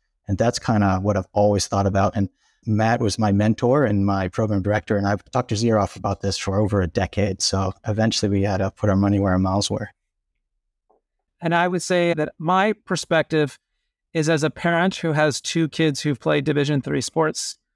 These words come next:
Speaker 2: as a coach and as a pediatrician, I think about how do we get kids engaged in physical activity and then how does that help them as they progress and develop? I'm really looking at this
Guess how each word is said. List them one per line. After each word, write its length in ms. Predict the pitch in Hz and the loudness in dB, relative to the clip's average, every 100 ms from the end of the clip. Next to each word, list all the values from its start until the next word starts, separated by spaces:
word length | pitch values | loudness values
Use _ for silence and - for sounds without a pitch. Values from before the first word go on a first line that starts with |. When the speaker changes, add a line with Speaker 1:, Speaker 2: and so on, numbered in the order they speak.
| _ _ _ | _ _ _
Speaker 2:
as 240 | 156 151 151 | -2 0 0
a 100 | 143 | -4
coach 480 | - 165 160 - - | 0 0 0 -4 -4
and 80 | 151 | -2
as 160 | 147 | -2
a 40 | 143 | -4
pediatrician, 840 | - 151 131 247 247 147 131 143 _ _ _ | -2 -2 0 0 0 -2 -4 -6 _ _ _
I 220 | 147 165 | -2 -2
think 260 | - 190 170 | -2 -4 -2
about 440 | 151 151 143 - _ - | 0 0 0 -4 _ -20
how 320 | - 180 220 | -4 0 0
do 100 | 208 | 0
we 140 | 190 | 0
get 260 | 147 160 - | 0 -2 -2
kids 320 | 160 156 - | -2 -2 -2
engaged 600 | 139 135 147 151 143 - | -4 -2 0 0 -2 -4
in 140 | 143 | -6
physical 400 | 131 147 - 131 | -2 -4 -2 -4
activity 560 | 139 - 135 135 127 143 _ _ _ _ - | -4 -2 -4 -2 -4 -6 _ _ _ _ -4
and 100 | 151 | 0
then 140 | 160 147 | 0 0
how 220 | 165 175 | 2 2
does 160 | 170 | 2
that 180 | 170 156 | 2 0
help 320 | 135 156 151 _ _ | 0 0 0 _ _
them 280 | 143 160 151 | -2 0 0
as 180 | 147 131 | -2 -2
they 180 | 147 139 | -2 -2
progress 460 | 147 143 143 - | -4 -2 0 0
and 80 | 131 | -4
develop? 340 | 123 127 120 - _ _ | -2 -2 -4 -10 _ _
I'm 260 | 175 175 202 | -2 0 2
really 200 | 196 185 | 2 2
looking 320 | 170 170 165 | 0 0 0
at 100 | 143 | 0
this 260 | 151 139 | 0 -2